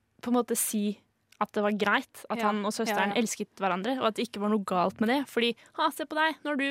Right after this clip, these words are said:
Speaker 1: nå puler du datteren din, liksom. Du
Speaker 2: Men
Speaker 1: er ikke
Speaker 2: altså,
Speaker 1: veldig mye bedre enn meg for, av den grunn.»
Speaker 2: Mister Park Chan-wook, hvor har du funnet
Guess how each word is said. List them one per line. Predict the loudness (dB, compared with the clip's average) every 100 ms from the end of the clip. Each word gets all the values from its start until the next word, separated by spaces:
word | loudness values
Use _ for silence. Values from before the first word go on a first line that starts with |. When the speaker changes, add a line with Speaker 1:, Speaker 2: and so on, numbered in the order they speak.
| -2
Speaker 1:
nå | -4
puler | -4 -2 0
du | 0
datteren | -2 -4 -2 0
din, | 0
liksom. | 0 -2 -2
Du | -2
Speaker 2:
Men | 4
Speaker 1:
er | 4
ikke | 4
Speaker 2:
altså, | 2 2
Speaker 1:
veldig | 4 2
mye | 2
bedre | 2 0 2
enn | 2
meg | 2
for, | 2 0
av | 0
den | -2
grunn.» | 0 -2 -2
Speaker 2:
Mister | -2 -2 -2 -4
Park | 0 -2 -2
Chan-wook, | -2 -2 -2 -8 -12 -4
hvor | -2 2
har | 0
du | 0
funnet | -6 -6 2 4 4 2 -2